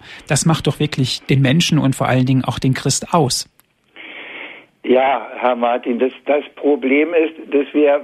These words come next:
Speaker 2: fast immer was erwarten und dass wir heute, nein, nicht nur heute, schon seit vielen Jahren immer eingeredet kriegen, dass das auch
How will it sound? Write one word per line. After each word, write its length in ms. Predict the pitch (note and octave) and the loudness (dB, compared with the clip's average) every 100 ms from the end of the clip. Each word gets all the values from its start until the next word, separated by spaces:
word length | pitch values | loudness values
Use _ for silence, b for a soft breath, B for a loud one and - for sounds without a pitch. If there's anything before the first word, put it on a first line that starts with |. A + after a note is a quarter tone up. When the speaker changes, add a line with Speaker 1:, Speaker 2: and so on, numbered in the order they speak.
| - | -2
Speaker 2:
fast 260 | C#3+ D3 - | -2 -2 0
immer 440 | D3 D3+ D3+ A2+ | 0 2 0 0
was 160 | A2 G#2+ - | -2 -4 -6
erwarten 720 | - G#2 F#2 F2+ F2+ E2+ - | -4 -2 0 -2 -2 -6 -4
und 160 | A#2 B2 | 0 0
dass 120 | B2 - | 0 0
wir 240 | C3+ A#2 | 0 2
heute, 460 | A#2 C#3 - C#3+ C#3+ B B - | 0 0 0 0 -2 B B -2
nein, 180 | A#2 B2 | 2 2
nicht 220 | C3+ C#3 | 0 0
nur 240 | C3 A#2+ | 0 2
heute, 400 | A#2 C3 C3+ D3 | 2 2 2 -2
schon 340 | C#3 C3+ B2+ A#2+ | 0 0 0 2
seit 220 | A#2+ A#2 - - | 0 0 -6 0
vielen 440 | C#3 D3+ D3+ C#3 | 2 2 2 2
Jahren 640 | A2+ G#2+ A#2+ B2+ C#3 C3+ B B B B | 2 2 2 0 -2 -4 B B B B
immer 340 | C3 C3 C3+ - | 0 2 2 0
eingeredet 1300 | A#2+ B2 C#3+ D3+ C#3 - D#3+ A#2+ A#2 C#3 D3 D3 - | 0 0 2 2 2 -2 -6 0 2 2 2 0 -4
kriegen, 500 | - C3 C#3 C#3+ C3 | -2 2 2 2 2
dass 180 | B2 B2 | 2 0
das 200 | - C3 - | 0 -2 0
auch 200 | B2+ | 0